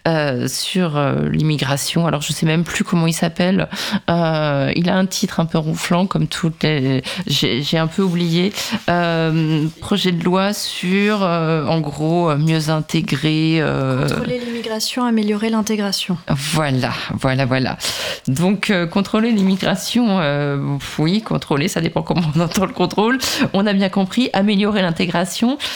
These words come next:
Speaker 1: Euh, j'ai pas vu vraiment de mesures pour l'instant qui vont dans ce sens, mais bon, on, on, on verra,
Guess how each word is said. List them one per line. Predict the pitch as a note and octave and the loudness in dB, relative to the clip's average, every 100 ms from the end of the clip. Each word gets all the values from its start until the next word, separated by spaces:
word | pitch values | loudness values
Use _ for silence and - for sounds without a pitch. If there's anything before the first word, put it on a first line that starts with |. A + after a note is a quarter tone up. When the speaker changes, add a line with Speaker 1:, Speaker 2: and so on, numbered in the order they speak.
| - F#3+ | -6 -2
Speaker 1:
Euh, | E3 D3 | -2 0
j'ai | D3 | 0
pas | D#3+ F#3 G3 | 0 2 2
vu | G#3 | 0
vraiment | F#3+ E3+ E3+ | 0 2 2
de | F3+ | 2
mesures | E3 E3+ F3+ E3+ | 2 2 2 0
pour | E3 | 0
l'instant | D#3 D#3 F3 | 0 0 -2
qui | F3+ - E3+ | -2 -6 -2
vont | D#3+ | 0
dans | D#3 E3 | 2 0
ce | - F3+ | 0 -2
sens, | - E3+ E3 D4 - | 0 0 0 0 0
mais | G#3+ G3+ | 0 0
bon, | G3 F3 - - A3+ | 0 -2 -2 -4 -2
on, | F3 G3+ - | 0 0 0
on, | G#3 - | -2 0
on | F#3+ | 0
verra, | G3 F#3 A3 | 0 0 -2